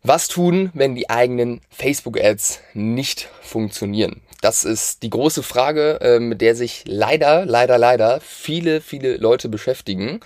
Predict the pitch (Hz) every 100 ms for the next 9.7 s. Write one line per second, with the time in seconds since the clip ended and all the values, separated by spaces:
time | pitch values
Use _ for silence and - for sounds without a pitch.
0 | - - - - - 113 120 113 113 123
1 | 127 120 123 127 117 107 123 143 - 131
2 | 123 110 135 - 127 123 123 - 107 -
3 | 123 - 117 117 104 - 104 110 - 104
4 | 101 98 - - 87 90 92 92 - -
5 | 50 50 _ - 98 135 - - - -
6 | - _ _ - 104 170 160 147 143 143
7 | 139 123 - - 117 - 131 151 117 117
8 | 113 113 135 170 - - - 110 107 107
9 | - 139 - - 131 131 131